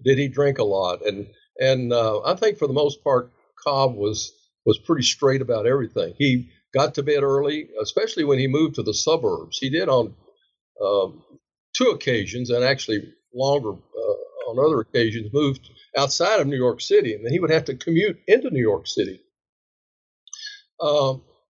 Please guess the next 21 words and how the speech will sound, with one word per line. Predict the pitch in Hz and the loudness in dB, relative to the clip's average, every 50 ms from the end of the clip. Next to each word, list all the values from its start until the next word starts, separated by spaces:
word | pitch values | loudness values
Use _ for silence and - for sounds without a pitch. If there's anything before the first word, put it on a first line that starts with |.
| _ _ _ | _ _ _
and | - 147 151 160 | -4 0 2 2
then | 160 156 | 2 2
commute | 143 - 160 160 151 143 | 0 -2 -2 -2 0 2
back | 160 147 139 139 | 0 0 0 0
home | - 160 147 135 | 0 0 0 2
at | 127 123 | 0 0
night, | 131 156 196 202 123 92 - _ | 0 0 2 2 0 0 -4 _
which | - 120 113 - - - - | 0 0 0 0 -2 -6 2
took | - - - - | 4 4 4 4
some | - 123 123 | 0 -2 -2
time. | 123 - 127 117 107 101 92 101 - - _ _ _ _ - - - _ _ _ _ - | -2 0 0 2 2 0 -2 -4 -10 -18 _ _ _ _ -18 -18 -18 _ _ _ _ -4
Uh, | 131 131 131 127 123 123 120 110 - _ _ - _ _ _ _ _ _ | 0 0 2 2 0 -2 -4 -8 -16 _ _ -20 _ _ _ _ _ _
but | - 175 202 | -2 0 0
he | 233 | 2
worked | 247 254 247 247 240 | 2 0 0 2 0
on | 208 196 190 | 0 0 0
schedule, | 170 - - 185 190 190 160 - - - - - - - - | -2 -4 0 0 0 0 2 0 -2 -2 -4 -10 -12 -6 -2
uh, | 120 120 117 117 113 113 110 - - 127 131 | 0 0 2 2 2 0 -2 -2 -2 -2 0
and | 127 123 | 2 2
he | 180 220 | 2 2
would, | 208 190 175 160 143 | 4 4 2 2 2